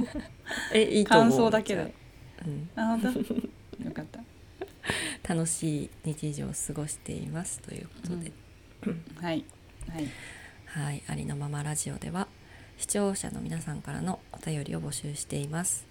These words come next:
Speaker 1: コメント、メールをお待ちしております。メールアドレスは、ありのままラジオアットマークジーメールドットコムです。インスタとTwitterもやってますので、そちらもぜひチェッ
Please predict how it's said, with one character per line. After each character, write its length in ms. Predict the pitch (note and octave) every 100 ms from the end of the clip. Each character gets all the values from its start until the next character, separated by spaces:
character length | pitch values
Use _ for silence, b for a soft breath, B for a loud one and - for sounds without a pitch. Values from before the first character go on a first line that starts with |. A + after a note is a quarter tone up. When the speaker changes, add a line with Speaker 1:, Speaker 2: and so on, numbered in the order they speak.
| B B B
Speaker 1:
コ 120 | -
メ 140 | E3 D#3
ン 100 | D3+
ト、 220 | F#3 - E3
メ 180 | D#3
ー 20 | D3+
ル 120 | D3
を 20 |
お 40 |
待 180 | D3 D3+
ち 140 | - D3+
し 80 |
て 100 | -
お 80 | D3
り 120 | D3+
ま 160 | E3 G3
す。 240 | - - - - - -
メ 140 | E3+
ー 20 |
ル 100 | F3
ア 60 | F3
ド 100 | E3
レ 80 | D3
ス 160 | -
は、 160 | E3 F#3+ -
あ 60 | D#3
り 140 | E3+
の 100 | F#3
ま 140 | F#3+ F#3
ま 180 | F3+
ラ 140 | F3+ F3
ジ 180 | E3+ D#3+
オ 140 | F3 -
ア 60 |
ッ 60 | D3 -
ト 80 | E3
マ 200 | E3 D3
ー 20 |
ク 240 | - D#3+ -
ジ 160 | -
ー 140 | D#3+ D#3
メ 200 | D3+ C#3+
ー 40 |
ル 180 | D#3 E3+ -
ド 80 | D3
ッ 40 | -
ト 100 | D3
コ 140 | -
ム 160 | D#3+ - - -
で 100 | E3+
す。 240 | - - B B B B B
イ 80 | D#3+
ン 80 | F3
ス 80 | -
タ 120 | D#3+
と 140 | D#3
Twitter 460 | D3+ - D#3 - C#3+
も 120 | C#3
や 100 | C#3
っ 20 |
て 160 | C#3 -
ま 140 | C#3
す 100 | C#3
の 120 | C3+ C#3+
で、 120 | G3+
そ 140 | -
ち 160 | - D3
ら 100 | C#3+
も 120 | C#3+
ぜ 140 | -
ひ 160 | E3 -
チ 120 |
ェ 40 |
ッ 20 | -